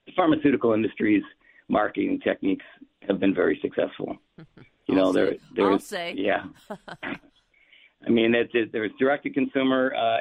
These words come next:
Speaker 1: advertising in this country that, uh, is not common in other parts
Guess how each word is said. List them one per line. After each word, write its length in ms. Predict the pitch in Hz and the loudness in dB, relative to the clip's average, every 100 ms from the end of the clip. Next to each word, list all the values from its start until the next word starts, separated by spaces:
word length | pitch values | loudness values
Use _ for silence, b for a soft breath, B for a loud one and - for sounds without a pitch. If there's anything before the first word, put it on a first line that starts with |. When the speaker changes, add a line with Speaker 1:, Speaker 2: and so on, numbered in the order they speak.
| 127 | -2
Speaker 1:
advertising 540 | 120 120 120 113 117 | -2 -2 -2 -2 -6
in 80 | 113 | -10
this 100 | 113 - | -12 -6
country 360 | 117 107 117 107 | -6 -2 -2 -2
that, 360 | 104 - - | -4 -8 -10
uh, 240 | 110 101 101 _ _ _ _ _ - | -8 -6 -10 _ _ _ _ _ -12
is 180 | - 95 | -8 -4
not 300 | - 104 120 | -2 -2 -2
common 540 | - 120 123 120 123 113 | 0 2 2 2 0 -2
in 60 | 110 | -6
other 160 | 110 | -6
parts 260 | 107 117 | -2 -2